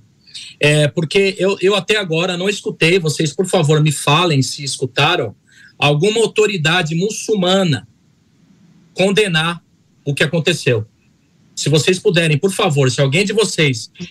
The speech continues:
tiverem alguma informação de alguma autoridade máxima muçulmana falando sobre o que aconteceu e condenando esses atos, eu gostaria de, de escutar isso pra ver se realmente, porque hoje em dia, é,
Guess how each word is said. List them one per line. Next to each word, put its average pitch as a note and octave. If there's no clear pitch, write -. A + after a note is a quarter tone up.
tiverem D#3+
alguma F#3
informação F#3
de C3+
alguma E3
autoridade F3
máxima D#3
muçulmana D#3
falando F3
sobre E3
o -
que -
aconteceu D3
e C#3+
condenando F#3+
esses C#3
atos, D3+
eu D3
gostaria D#3
de, D3+
de C#3
escutar D3+
isso D#3+
pra G3+
ver F3+
se -
realmente, F#3
porque F3
hoje A3+
em F3
dia, D3+
é, D#3